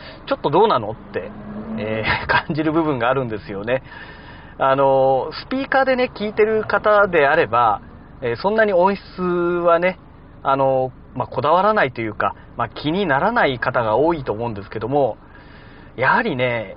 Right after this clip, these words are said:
イヤホンとかヘッドホンで聞いてると、音質悪いとね、もうそれがね、すごくはっきりとわかるんで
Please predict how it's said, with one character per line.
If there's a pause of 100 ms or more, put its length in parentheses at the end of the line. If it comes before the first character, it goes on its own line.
イ
ヤ
ホ
ン
と
か
ヘ
ッ
ド
ホ
ン
で
聞
い
て
る
と、 (260)
音
質
悪
い
と
ね、 (320)
も
う
そ
れ
が
ね、 (580)
す
ご
く
は
っ
き
り
と
わ
か
る
ん
で